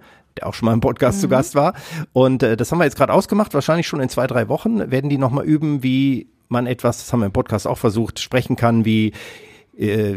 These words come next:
Speaker 1: „Wir spielen die Hits im besten Mix“
Speaker 2: Mhm.
Speaker 1: oder so oder auch andere Dinge. Ähm, und da sind die schon alle ganz gespannt drauf. Das gehört mit zum Preis.
Speaker 2: Ja, wollte ich gerade sagen, was machen wir jetzt mit den besten Stimmen? Jetzt haben wir sie gefunden.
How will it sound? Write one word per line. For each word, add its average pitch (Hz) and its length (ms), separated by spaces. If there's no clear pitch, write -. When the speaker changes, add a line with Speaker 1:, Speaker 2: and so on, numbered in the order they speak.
Speaker 1:
„Wir 147 160
spielen 131 260
die 120 60
Hits 139 200
im 117 80
besten 120 280
Mix“ 185 220
Speaker 2:
Mhm. 110 60
Speaker 1:
oder 101 180
so 123 300
oder 240 220
auch 107 100
andere 135 260
Dinge. 110 460
Ähm, 120 360
und - 460
da 113 80
sind 147 160
die 131 60
schon - 120
alle 143 160
ganz 135 200
gespannt 120 400
drauf. 76 180
Das 101 160
gehört 117 180
mit 139 140
zum 120 140
Preis. - 440
Speaker 2:
Ja, 233 180
wollte 233 160
ich 240 80
gerade 247 200
sagen, 262 260
was 196 160
machen 269 280
wir 185 120
jetzt 180 240
mit 196 160
den 185 140
besten 185 360
Stimmen? 190 340
Jetzt 190 160
haben 240 140
wir 254 100
sie 233 120
gefunden. 247 480